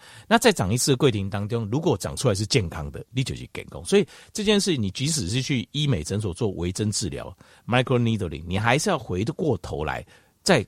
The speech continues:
注意度假滚筒讲的这个营养的补充跟断食，一定要这两个都要交错在一起，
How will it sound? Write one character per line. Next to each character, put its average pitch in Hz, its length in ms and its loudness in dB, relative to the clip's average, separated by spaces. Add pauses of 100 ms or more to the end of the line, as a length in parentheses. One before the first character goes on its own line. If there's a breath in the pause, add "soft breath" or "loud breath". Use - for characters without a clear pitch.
(140)
注 156 180 2
意 117 140 2 (100)
度 160 100 2
假 135 180 4
滚 92 180 -4
筒 80 200 -6
讲 117 200 2
的 71 180 -8
这 113 200 0
个 60 280 -8 (360 soft breath)
营 139 200 4
养 87 160 2
的 73 80 -6
补 71 220 -10
充 98 280 -2
跟 120 200 2
断 92 200 0
食， - 300 -6 (300 soft breath)
一 175 100 2
定 214 100 4
要 190 100 4
这 220 120 -2
两 104 380 -6
个 92 180 -8
都 139 160 -2
要 139 60 -2
交 127 260 2
错 113 180 -2
在 85 200 -2
一 85 60 -4
起， - 220 -6